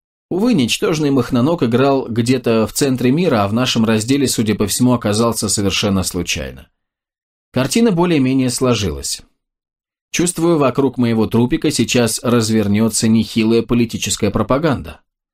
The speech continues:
А вот мне, если я хочу немножко мести, придётся поднять задницу и начать что-то делать,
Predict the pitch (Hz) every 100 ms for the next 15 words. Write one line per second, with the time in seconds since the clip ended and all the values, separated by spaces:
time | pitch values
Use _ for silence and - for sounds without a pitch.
0 | _ _ - 113 120 139 190 220 143 -
1 | 104 98 110 - 110 110 107 - 107 104
2 | 95 - 90 80 98 123 202 - 175 165
3 | 160 160 120 104 101 95 127 143 170 156
4 | 113 - 135 - 120 107 156 190 151 78
5 | -